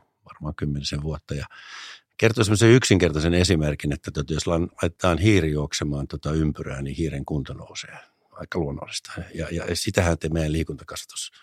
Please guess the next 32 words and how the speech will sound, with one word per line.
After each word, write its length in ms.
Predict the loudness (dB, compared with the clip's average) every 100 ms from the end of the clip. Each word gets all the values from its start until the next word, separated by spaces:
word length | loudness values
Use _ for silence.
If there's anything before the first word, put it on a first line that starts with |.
| _ _ _ -6
tuppaa 400 | -6 -6 -6 -6
olemaan. 460 | -4 -8 -12 -20 _ -20 -20 -8 -2
Mut 120 | 2
jos 120 | 8
laittaa 320 | 6 6 4
hiiren 380 | 6 6 6 6
juoksemaan 500 | 4 2 2 2 4
ympyrää 400 | 4 2 2 2
ja 80 | 2
laittaa 340 | 2 0 -2
siihen 300 | 0 2 4
esteitä, 520 | 4 2 -4 -8 -10 -20 _ _ _ _ _ _
niin, 160 | 0 2
niin 120 | 2
sen 160 | 4 4
lisäksi, 300 | 4 0 -4
että 120 | -2
kunto 320 | 4 6 6
nousee, 380 | 4 2 2 0
myös, 360 | 2 2 0 0
myös 280 | 2 2
älykkyys 460 | 2 0 -2 -8 -12
kehittyy. 480 | -12 -20 _ -20 -20 _ _ _ _ _ _ -16
Ja, 100 | -16 -18 -20 _ -8
ja, 120 | -4 0
ja 140 | 0
tota, 400 | 0 -6 -2 -2 -4 -18 -20 -20 _ 2
ja, 180 | 2 4
ja 140 | 2
se, 160 | 2 0
se, 220 | 2 0 0
se, 140 | -6